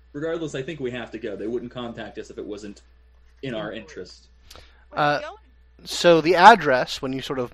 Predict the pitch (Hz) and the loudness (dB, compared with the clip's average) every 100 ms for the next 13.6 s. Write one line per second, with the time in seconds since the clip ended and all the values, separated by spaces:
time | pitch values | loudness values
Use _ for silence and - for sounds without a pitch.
0 | - 143 135 135 139 127 113 104 131 127 | -8 -6 -4 -6 -4 -4 -4 -10 -10 -8
1 | 110 98 98 - - - - - - - | -6 -6 -6 -10 -14 -14 -16 -20 -20 -4
2 | 131 131 127 127 135 - - 110 - - | -2 -2 -4 -2 -2 -2 -4 -6 -8 -12
3 | - _ - - _ - 120 117 131 131 | -20 _ -20 -20 _ -6 -4 -2 -4 -8
4 | 127 - - - 214 247 285 233 175 180 | -10 -16 -16 -4 0 0 0 -2 0 0
5 | 143 143 - - 160 165 160 - - 127 | 0 -8 -6 -2 0 0 -2 -2 2 6
6 | 131 151 165 - - - 127 131 - 139 | 6 4 0 -8 -20 -10 -8 -6 -2 -2
7 | 139 139 131 127 127 139 165 170 202 - | -2 -2 -2 0 0 0 2 2 0 -6
8 | - - - 147 143 170 190 - 156 147 | -20 -20 -10 -8 0 6 6 6 0 -4
9 | 170 147 139 143 120 117 135 156 160 175 | -4 -4 -4 -4 -2 -2 -2 -2 0 0
10 | 233 _ - - - - 127 127 123 120 | -4 _ -20 -20 -20 -8 -2 0 0 -2
11 | 120 113 - - - 151 143 151 151 - | -6 -10 -16 -14 -10 -8 -6 -2 -4 0
12 | 147 139 131 127 120 120 147 156 147 135 | 2 4 2 0 -2 -4 -4 0 0 0
13 | 139 135 - 120 127 185 | -2 -10 0 2 2 0